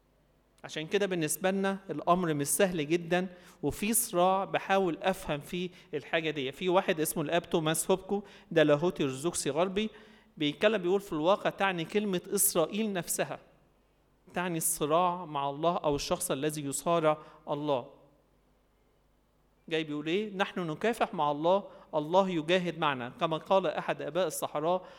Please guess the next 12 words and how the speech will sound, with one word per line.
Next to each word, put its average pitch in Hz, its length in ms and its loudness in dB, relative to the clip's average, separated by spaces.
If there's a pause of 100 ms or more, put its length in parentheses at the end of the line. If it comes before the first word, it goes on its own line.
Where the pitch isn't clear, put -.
(180)
'الله 170 320 4
لا 170 200 2
يغيب 175 340 -4
أبدًا 175 420 0
عن 151 220 -6
بالنا.'" 151 400 -2 (460)
نحن 165 340 -2
نعيش 175 320 -2
في 156 100 -6
شركة 175 380 0
مع 143 240 -2
الله، 160 320 0